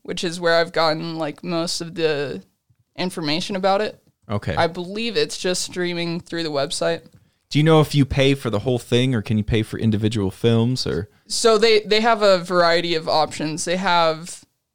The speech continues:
Speaker 1: individual films that you can get, and I think that's, like, the most expensive, like, per film. Like, if you
Speaker 2: Uh-huh.
Speaker 1: were gonna buy, like, ten films, that would be more than
Speaker 2: It's,
Speaker 1: buying
Speaker 2: it's
Speaker 1: a pass
Speaker 2: the
Speaker 1: to
Speaker 2: less
Speaker 1: the entire
Speaker 2: frugal
Speaker 1: thing.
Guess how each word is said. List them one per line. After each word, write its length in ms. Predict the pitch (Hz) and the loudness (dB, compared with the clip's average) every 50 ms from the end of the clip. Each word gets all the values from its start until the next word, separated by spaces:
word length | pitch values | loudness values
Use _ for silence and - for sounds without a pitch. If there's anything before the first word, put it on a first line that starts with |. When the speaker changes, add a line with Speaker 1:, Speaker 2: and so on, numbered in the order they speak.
| _ | _
Speaker 1:
individual 520 | - 190 185 185 175 190 180 180 185 165 151 | -6 -4 -4 -2 -2 -4 -4 -2 -2 -2 -2
films 640 | - - - 196 190 196 202 202 208 208 - - - | -2 -4 -4 -2 0 0 -2 -2 -4 -6 -8 -8 -4
that 180 | - 190 196 185 | 0 0 0 0
you 100 | 196 202 | -2 -6
can 160 | 208 208 196 | -8 -6 -2
get, 240 | 190 208 214 202 190 - | 0 2 2 2 0 -2
and 80 | 175 | -4
I 100 | 170 165 | -4 -4
think 320 | 185 - - 226 220 208 - | -4 -6 -6 -6 -6 -4 0
that's, 340 | - 180 185 175 170 - - | 2 2 2 2 0 -2 -2
like, 280 | 175 156 147 - - | -2 -2 -2 -6 -10
the 100 | - 165 | -8 -8
most 640 | 165 160 165 160 160 165 185 - - - - - - _ _ _ _ _ - | -6 -4 -4 -4 -4 -4 -6 -10 -12 -12 -16 -18 -20 _ _ _ _ _ -18
expensive, 1000 | 175 170 - - - - 185 170 170 175 - - 170 160 156 156 156 165 - - | -12 -8 -8 -8 -4 -2 -2 -2 -2 -4 -6 -6 -6 -8 -8 -10 -14 -18 -12 -10
like, 380 | 165 147 123 - - - _ _ _ _ _ _ _ _ - - - _ _ _ _ _ _ _ _ | -10 -10 -8 -10 -16 -20 _ _ _ _ _ _ _ _ -20 -20 -20 _ _ _ _ _ _ _ _
per 480 | _ - 190 170 165 160 151 147 143 143 | _ -2 0 2 4 4 2 2 0 -4
film. 640 | - - - 160 156 151 143 127 - - 185 202 - | -8 -10 -6 -6 -4 -4 -4 -6 -8 -12 -14 -14 -8
Like, 220 | - 165 160 156 | -6 -6 -6 -6
if 120 | 170 160 | -6 -6
you 180 | 127 - 170 175 | -4 -2 -2 -2
Speaker 2:
Uh-huh. 80 | 170 151 | -2 -2
Speaker 1:
were 140 | 147 143 | -4 -4
gonna 220 | 143 - 160 151 147 | -6 -6 -8 -10 -8
buy, 340 | - - 147 160 160 160 156 | -4 -2 0 0 0 0 -2
like, 260 | 151 135 110 - - | -4 -6 -8 -10 -12
ten 260 | - - 185 156 156 | -12 -12 -10 -10 -10
films, 580 | 156 - 160 160 160 160 160 160 185 - - - _ | -8 -8 -6 -6 -6 -8 -10 -12 -12 -14 -14 -10 _
that 160 | 160 156 151 | -4 -2 -2
would 160 | 147 143 143 | -2 -4 -6
be 120 | 151 143 151 | -10 -12 -12
more 360 | 156 156 160 151 151 156 170 | -10 -8 -8 -8 -8 -8 -10
than 360 | - - 131 117 131 - 185 - | -10 -12 -12 -12 -12 -16 -16 -10
Speaker 2:
It's, 160 | - 104 - | -10 -4 0
Speaker 1:
buying 240 | 165 165 160 147 156 | 0 2 2 2 0
Speaker 2:
it's 100 | 135 135 | -2 -4
Speaker 1:
a 40 | - | -6
pass 260 | - 185 160 139 123 | -6 -4 -4 -2 0
Speaker 2:
the 80 | 104 107 | 0 0
Speaker 1:
to 40 | 104 | 0
Speaker 2:
less 220 | 104 104 101 104 | 2 0 0 0
Speaker 1:
the 40 | - - | 0 -2
entire 300 | 151 156 156 147 143 139 | -2 -2 0 0 2 2
Speaker 2:
frugal 160 | 131 107 104 | 2 0 0
Speaker 1:
thing. 240 | 101 - 147 165 180 | 0 -2 -4 -6 -10